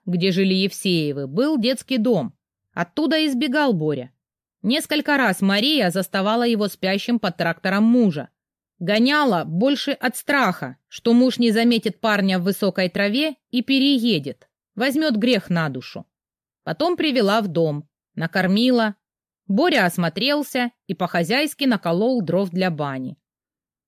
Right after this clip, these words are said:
К учебному году Мария с мужем собрали все нужные документы и забрали Бориса к себе.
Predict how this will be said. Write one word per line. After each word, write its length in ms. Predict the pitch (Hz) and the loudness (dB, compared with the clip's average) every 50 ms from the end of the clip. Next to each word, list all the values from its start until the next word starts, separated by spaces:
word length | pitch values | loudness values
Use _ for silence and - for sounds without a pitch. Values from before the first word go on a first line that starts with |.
| _ _ _ _ _ _ _ | _ _ _ _ _ _ _
К 80 | - 208 | -6 -6
учебному 520 | 202 - 302 277 240 277 277 269 277 277 | -2 0 0 2 2 2 2 4 2 2
году 340 | 240 285 359 349 233 202 170 | 2 2 0 2 2 2 2
Мария 400 | 175 185 202 214 214 214 208 208 | 2 2 2 2 2 0 0 0
с 80 | - | 2
мужем 440 | 226 208 202 180 151 165 147 135 139 - | 2 2 2 2 0 -2 -4 -6 -10 -8
собрали 420 | - 208 208 208 240 269 262 247 | -4 -2 0 0 0 2 0 0
все 200 | 226 - - 247 | -2 0 0 2
нужные 360 | 226 226 226 214 202 226 220 214 | 2 2 2 2 2 2 0 2
документы 760 | 190 220 208 - 254 247 262 302 339 349 269 - 147 135 - _ _ _ _ _ _ _ | 0 0 0 0 0 0 0 0 0 -2 -4 -6 -8 -10 -10 _ _ _ _ _ _ _
и 140 | 254 320 330 | -2 -2 0
забрали 440 | 311 311 240 202 208 233 254 269 269 | 0 0 2 2 2 2 2 2 2
Бориса 440 | 214 202 180 160 165 165 - 185 | 2 2 2 0 -2 -4 -4 -6
к 60 | - - | -8 -4
себе. 440 | - 185 170 151 156 143 131 135 | -4 -4 -4 -4 -4 -6 -6 -8